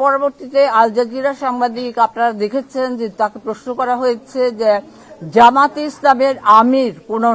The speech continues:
নারী হতে পারেন কিনা। তিনি বলেছেন ইম্পসিবল, সেটা কোনোভাবেই সম্ভব না। আল্লাহ নারী এবং পুরুষকে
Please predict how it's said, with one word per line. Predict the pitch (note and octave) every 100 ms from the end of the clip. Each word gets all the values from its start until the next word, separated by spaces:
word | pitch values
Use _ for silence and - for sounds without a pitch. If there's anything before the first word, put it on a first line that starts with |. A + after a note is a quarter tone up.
| G#3+ A3
নারী | A3+ C4+ C4
হতে | G#3+ G#3 A3+
পারেন | G#3 G3 G3+ G3
কিনা। | G3 E3+ C#3+ - - - _ -
তিনি | C#4+ D4 B3
বলেছেন | B3+ C4+ C#4 B3+ A#3+ A#3 - - B3
ইম্পসিবল, | C4 C4 C4+ C4 - G#3 E3 C#3 - - - - - - _ - -
সেটা | A#3+ B3 C4+ B3+
কোনোভাবেই | C#4 C#4 C4+ C#4 -
সম্ভব | A3 G#3 G#3+ F#3+
না। | E3+ C#3+ - - - - F#3+ A3+
আল্লাহ | A#3+ C4+ C#4+ B3+ A3+
নারী | A#3 C4+ C#4+
এবং | C4 C4+ B3+
পুরুষকে | A#3+ A#3+ -